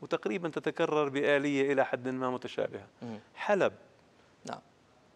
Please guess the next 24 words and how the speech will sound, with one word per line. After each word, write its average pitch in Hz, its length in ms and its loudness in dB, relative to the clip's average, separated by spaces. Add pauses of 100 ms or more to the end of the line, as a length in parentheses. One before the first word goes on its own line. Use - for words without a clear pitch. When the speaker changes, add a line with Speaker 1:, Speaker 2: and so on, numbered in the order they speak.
(200)
Speaker 1:
في، 120 320 0
آه، 117 120 -2
تسعمية 147 480 -2
وواحد 156 240 0
وخمسين 151 480 -4
أصيبت 135 480 -4
بزلزال 117 480 -2
كبير. 92 400 -8 (280)
Speaker 2:
هذا 120 120 0
حسب 131 220 -4
Speaker 1:
ألف، 143 60 4
Speaker 2:
الأرشيف. 147 420 0
آه. 139 40 8
Speaker 1:
ألف 160 180 2
ومية 147 240 0
وخمستاش 139 600 -2
زلزال 123 400 -4
برضو 113 300 -2
كبير. 107 340 -10 (440)
ألف 156 160 4
ومية 156 280 0
وثمانية 147 360 -2
وثلاثين 143 600 -2
زلزال 123 460 -2